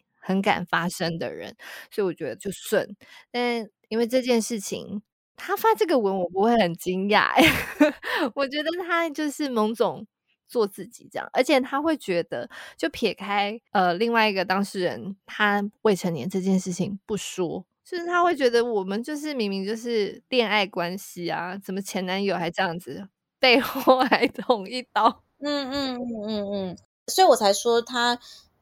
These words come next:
Speaker 2: 有情绪是绝对可以理解，任何正常人应该都会有一些情绪，不管你是加害人还是受害人。但是，呃，就是他的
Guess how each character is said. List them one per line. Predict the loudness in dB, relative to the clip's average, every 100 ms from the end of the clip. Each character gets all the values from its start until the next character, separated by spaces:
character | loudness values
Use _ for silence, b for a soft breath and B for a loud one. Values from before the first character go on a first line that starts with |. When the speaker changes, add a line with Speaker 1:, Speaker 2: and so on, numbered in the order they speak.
| 2
Speaker 2:
有 | 6 6
情 | 4 -2
绪 | -2
是 | -4 -6
绝 | -4 4 6 8
对 | 8 6
可 | 2
以 | -2
理 | -2 -6
解， | 0 0
任 | 4 4 4
何 | 0
正 | 0 -2
常 | -2 -2
人 | -2
应 | 4
该 | 4
都 | 8
会 | 6
有 | 8 6
一 |
些 | 6
情 | 6 4 -2
绪， | 2
不 | 4
管 | 6 4
你 | 0
是 | -6
加 | 2 4
害 | 6
人 | 4 4
还 | 0
是 | -2
受 | 2 4
害 | 6 4
人。 | 4 -6 -8 -10 B B B B _
但 | 4 4
是， | 2 2 0 -2 _ _
呃， | 4 4
就 | 4
是 | -2
他 | 2 4
的 | 6 8 8 6